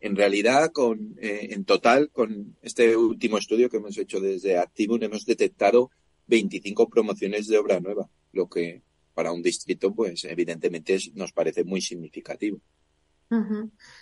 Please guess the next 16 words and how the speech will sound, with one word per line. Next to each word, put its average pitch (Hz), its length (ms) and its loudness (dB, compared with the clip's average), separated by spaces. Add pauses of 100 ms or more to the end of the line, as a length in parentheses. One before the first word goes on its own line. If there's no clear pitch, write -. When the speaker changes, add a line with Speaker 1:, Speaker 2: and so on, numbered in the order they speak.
(180)
Speaker 2:
Claro, 240 340 0
y 226 300 0
José 233 180 -2
Manuel, 233 300 2
¿cómo 254 220 2
es 196 160 -2
la 196 160 2
promoción 208 580 -2
tipo, 175 400 -4
¿no?, 247 320 -4
de, 190 300 -4
de 202 80 -6
esta 220 240 -8
zona? 160 440 -8
¿Cómo 220 140 -2
sería? 190 420 -6